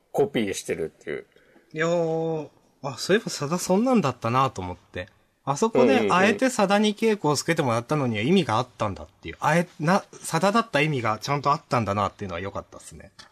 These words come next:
Speaker 1: ね、そうそうそう。相手のツボを見抜く目がすごいみたいなのが、
Speaker 2: うん。
Speaker 1: なんかちょっと前に、
Speaker 2: うん。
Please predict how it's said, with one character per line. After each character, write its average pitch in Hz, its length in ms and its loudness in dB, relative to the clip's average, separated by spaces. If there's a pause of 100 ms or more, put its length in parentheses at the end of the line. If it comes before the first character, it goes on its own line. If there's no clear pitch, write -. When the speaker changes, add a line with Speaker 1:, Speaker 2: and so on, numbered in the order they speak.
(140)
Speaker 1:
ね、 151 280 2
そ 120 200 0
う 107 40 -8
そ 104 180 -4
う - 140 -8
そ 87 180 -4
う。 - 80 -12 (1000)
相 160 260 2
手 175 160 0
の 165 340 4 (160)
ツ - 160 -4
ボ 170 220 2
を 165 80 4
見 165 100 2
抜 175 140 2
く 131 100 -2
目 123 160 4
が 123 140 2
す - 120 -4
ご 117 180 4
い - 20 2
み 98 100 -4
た 101 140 0
い 92 60 0
な 90 260 -2 (100)
の 101 160 0
が、 92 380 0 (440)
Speaker 2:
う 127 80 -12
ん。 107 160 -14 (480)
Speaker 1:
な 196 120 2
ん 185 40 -2
か 156 120 2
ち - 280 -8
ょ 359 40 0
っ 359 120 -2
と 127 120 0
前 120 260 2
に、 104 400 0 (380)
Speaker 2:
う 135 60 -10
ん。 113 160 -12